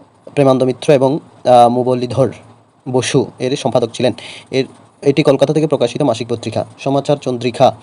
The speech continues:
এটির সম্পাদক হচ্ছে ভবানীচরণ বন্দ্যোপাধ্যায়। পশ্চাবলী, উনিশ, আঠারোশো বাইশ সালে প্রকাশিত, এটি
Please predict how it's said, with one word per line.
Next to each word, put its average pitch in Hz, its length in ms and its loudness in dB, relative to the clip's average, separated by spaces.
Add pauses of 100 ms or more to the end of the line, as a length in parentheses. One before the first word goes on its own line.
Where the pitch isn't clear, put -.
(260)
এটির 131 260 -2
সম্পাদক 135 440 -4
হচ্ছে 139 340 -2
ভবানীচরণ 135 720 -2 (120)
বন্দ্যোপাধ্যায়। 120 640 -2 (580)
পশ্চাবলী, 135 600 2 (280)
উনিশ, - 480 -4
আঠারোশো 143 360 2
বাইশ 123 200 4
সালে 147 120 2
প্রকাশিত, 117 360 -4
এটি 113 360 -2